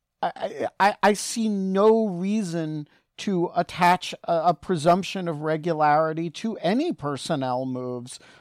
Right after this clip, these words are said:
The new appointment at N C T C, whose name I'm forgetting for a moment, has a good reputation. And I noticed that Nick Rasmussen, the former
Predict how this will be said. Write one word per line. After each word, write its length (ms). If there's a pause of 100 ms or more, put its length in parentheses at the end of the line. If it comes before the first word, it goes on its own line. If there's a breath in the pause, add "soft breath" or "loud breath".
(160 soft breath)
The 240
new 260
appointment 580
at 120
N 140
C 200
T 200
C, 220
whose 220
name 260
I'm 260
forgetting 580
for 220
a 40
moment, 380 (480 loud breath)
has 360
a 100
good 240
reputation. 960
And 320
I 160
noticed 540
that 180
Nick 240
Rasmussen, 840
the 100
former 540